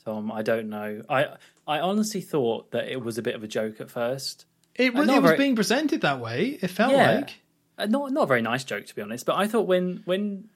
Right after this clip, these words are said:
Speaker 1: he says, um, "You're well equipped," and then she goes,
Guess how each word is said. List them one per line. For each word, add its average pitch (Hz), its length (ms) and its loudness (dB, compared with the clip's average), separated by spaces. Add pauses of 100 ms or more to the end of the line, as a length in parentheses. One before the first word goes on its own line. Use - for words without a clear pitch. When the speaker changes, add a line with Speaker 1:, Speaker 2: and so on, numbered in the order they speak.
(100)
Speaker 1:
he 170 120 -2
says, 135 460 -2 (200)
um, 104 580 -2
"You're 123 120 -2
well 110 160 4
equipped," 107 460 2
and 120 140 -8
then 107 100 -4
she 113 140 -8
goes, 101 260 -8